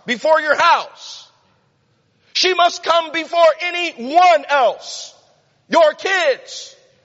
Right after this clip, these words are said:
Your friends. Your relatives.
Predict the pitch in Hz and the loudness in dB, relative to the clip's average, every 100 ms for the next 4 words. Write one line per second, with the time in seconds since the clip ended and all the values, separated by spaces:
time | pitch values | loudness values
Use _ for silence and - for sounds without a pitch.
0 | _ _ _ _ 302 339 330 349 392 330 | _ _ _ _ 2 2 0 -2 0 0
1 | 220 147 - - - _ _ _ _ _ | -4 -12 -20 -20 -20 _ _ _ _ _
2 | 302 320 330 370 339 285 226 - - - | 4 4 6 4 4 0 -4 -10 -20 -20
3 | - | -20